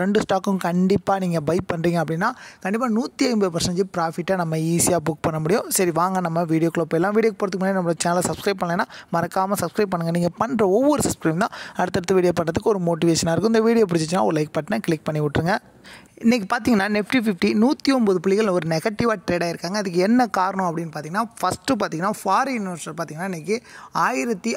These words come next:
அறுநூத்தி முப்பத்தாறு கோடிக்கு நெட் சேல் பண்ணியிருக்காங்க. So, அதனோட இம்பாக்ட் தான் இன்னைக்கு நூத்தி ஒன்பது கோடி ஒரு லாஸ் கொடுத்துருக்கு. இருந்தாலும் இவ்வளோ ஒரு கோடிக்கு எம்-, செல்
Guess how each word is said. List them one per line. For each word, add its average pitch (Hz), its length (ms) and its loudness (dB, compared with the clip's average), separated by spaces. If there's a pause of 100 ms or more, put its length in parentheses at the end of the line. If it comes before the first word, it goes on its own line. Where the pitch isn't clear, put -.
(100)
அறுநூத்தி 208 400 0
முப்பத்தாறு 190 540 -2
கோடிக்கு 190 360 -2
நெட் 160 180 -8
சேல் 196 160 0 (100)
பண்ணியிருக்காங்க. 175 540 -4
So, 190 60 -4 (100)
அதனோட 190 240 -2 (100)
இம்பாக்ட் 196 440 -2
தான் 190 120 -2
இன்னைக்கு 175 280 -2
நூத்தி 185 240 -2
ஒன்பது 165 220 -2
கோடி 180 160 2
ஒரு 160 100 -2
லாஸ் 160 220 -4
கொடுத்துருக்கு. 160 300 -8 (200)
இருந்தாலும் 262 380 0
இவ்வளோ 277 280 -2
ஒரு 202 200 0
கோடிக்கு 226 320 0 (140)
எம்-, 196 140 -2 (440)
செல் 240 200 0